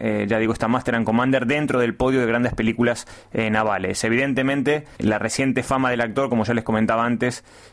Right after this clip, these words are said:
eh, que daba vida al impresionante, eh, Máximo, eh, en Gladiador,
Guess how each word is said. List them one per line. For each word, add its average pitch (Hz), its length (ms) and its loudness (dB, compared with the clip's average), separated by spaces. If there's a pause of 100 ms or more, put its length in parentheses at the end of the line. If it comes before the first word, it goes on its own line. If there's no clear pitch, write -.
eh, 107 160 -2
que 110 120 -2
daba 117 260 2
vida 117 220 2
al 113 80 0
impresionante, 104 1200 0
eh, 101 40 -2
Máximo, 113 640 0 (360)
eh, 104 440 -2
en 110 100 2
Gladiador, 110 480 0